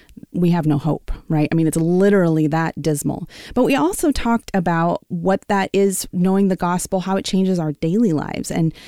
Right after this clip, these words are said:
just knowing the real gospel and how important that is. And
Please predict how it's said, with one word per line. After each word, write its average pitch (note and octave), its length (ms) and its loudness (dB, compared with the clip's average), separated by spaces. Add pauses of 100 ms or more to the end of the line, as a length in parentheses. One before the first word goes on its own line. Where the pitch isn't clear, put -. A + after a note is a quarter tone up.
(200)
just - 260 0
knowing G3+ 580 4 (120)
the E3+ 220 0
real A3 560 2 (140)
gospel - 640 -4
and E3 160 2
how F#3+ 400 0
important F3+ 460 0
that E3+ 140 -4
is. F#3+ 360 -2
And F#3+ 240 2